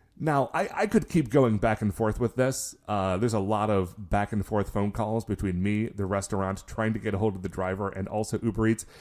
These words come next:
Here, Dave, is eventually what ended up happening as I discovered it.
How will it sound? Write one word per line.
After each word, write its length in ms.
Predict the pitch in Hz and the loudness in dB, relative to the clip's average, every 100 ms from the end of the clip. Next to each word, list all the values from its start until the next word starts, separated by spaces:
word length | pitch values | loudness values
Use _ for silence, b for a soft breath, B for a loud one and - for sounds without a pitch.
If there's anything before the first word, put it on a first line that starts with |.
| B B | B B
Here, 240 | 262 277 | 0 2
Dave, 340 | 202 170 165 160 | 2 4 4 4
is 140 | 135 | 2
eventually 500 | 113 107 208 - 151 | 2 0 0 0 -2
what 180 | 123 117 | -2 -2
ended 160 | 107 | -2
up 120 | 101 - | -2 0
happening 480 | 107 95 104 95 - | -2 0 0 -2 -2
as 200 | 113 113 | -2 0
I 160 | 101 95 | 0 0
discovered 440 | 98 - 92 80 | -2 -2 -4 -4
it. 140 | 80 | -12